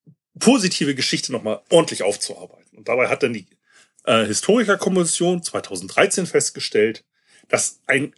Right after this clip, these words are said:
ganz erstaunlicher Anteil an Dokumenten der damaligen Zeit irgendwie verschwunden ist. Hm, doof. Aber man hat's immerhin hingekriegt, anhand von Impflisten und Ähnlichem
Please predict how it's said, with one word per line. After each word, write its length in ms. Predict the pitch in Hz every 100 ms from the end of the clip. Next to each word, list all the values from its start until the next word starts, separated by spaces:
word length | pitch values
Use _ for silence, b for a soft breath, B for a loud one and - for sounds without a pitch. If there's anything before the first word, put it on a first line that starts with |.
| -
ganz 200 | 214 -
erstaunlicher 600 | 127 - 135 143 - 104
Anteil 420 | 123 - 120 110
an 460 | 107 110 104 127 -
Dokumenten 480 | 147 - 175 233 -
der 80 | 123
damaligen 380 | 131 139 120 113
Zeit 280 | - 104
irgendwie 300 | 113 101 104
verschwunden 500 | 107 208 - 302 214
ist. 340 | - - - _ _ _ _ _ -
Hm, 220 | 302 269 - _ _ _
doof. 280 | - 262 - - - _ _ _ _
Aber 260 | - 240 220
man 220 | 143 113
hat's 180 | 127 -
immerhin 300 | 139 123 95
hingekriegt, 880 | - 135 185 143 - 127 110 - - _ _ _ B B B B
anhand 220 | - 117 139
von 160 | 107
Impflisten 680 | - 160 208 - 151 170 -
und 160 | 110 -
Ähnlichem 640 | 120 156 147 139 147 135